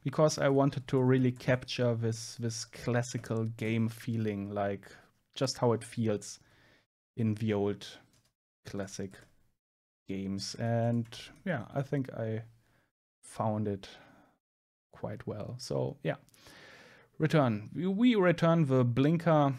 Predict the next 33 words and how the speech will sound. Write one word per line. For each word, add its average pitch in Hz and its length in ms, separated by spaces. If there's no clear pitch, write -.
um, 123 640
the 123 140
I 127 120
D 190 340
of 165 140
the 175 140
object, 175 800
um, 147 800
just - 280
in 131 120
case 123 580
you 131 120
need 123 300
this. 104 440
If 131 220
you 135 240
don't 127 360
even 127 280
know 123 140
why 120 380
you 120 200
would 165 320
need 151 280
this, 143 280
then 127 380
chances 120 500
are 110 340
that 113 300
you 113 80
will 110 580
never 98 500
need 98 260
this. - 360